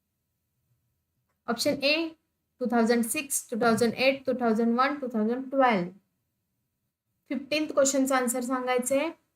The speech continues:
येस, ज्यांनी पण फोर्टीनचा आन्सर केलेला आहे, नाईन्टीन फिफ्टी फाईव्ह बी ऑप्शन करेक्ट आहे. फिफ्टीन क्वेश्चनचा आन्सर करा.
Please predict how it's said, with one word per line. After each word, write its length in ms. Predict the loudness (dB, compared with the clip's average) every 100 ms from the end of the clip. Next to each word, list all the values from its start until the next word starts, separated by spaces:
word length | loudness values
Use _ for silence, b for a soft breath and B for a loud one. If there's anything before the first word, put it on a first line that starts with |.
| _ _ _ _ _ _ _ _ _ _ _ _ _ _ _ -4
येस, 240 | 0 0 2
ज्यांनी 260 | 2 2 0
पण 260 | 0 -2
फोर्टीनचा 540 | 4 2 2 -4 -2 -4
आन्सर 280 | -2 -4 -2
केलेला 380 | 0 2 2
आहे, 500 | 2 0 0 -2 -6 _ _ _ _ _ _ _ _ _ _ _ _ _ _ -4
नाईन्टीन 440 | 2 2 2 2
फिफ्टी 340 | 0 -2 -4 -2
फाईव्ह 320 | 0 2 0
बी 220 | 0 2
ऑप्शन 480 | 0 0 -4 -4 -4 _ _ -4
करेक्ट 400 | 0 2 0 -2
आहे. 140 | -4 -4 -12 _ _ _ _ _ _ _ _ _ _ _ _ _ -8
फिफ्टीन 380 | -6 -2 -2 0
क्वेश्चनचा 420 | -2 0 0 0
आन्सर 260 | 0 -2 0
करा. 260 | 0 -2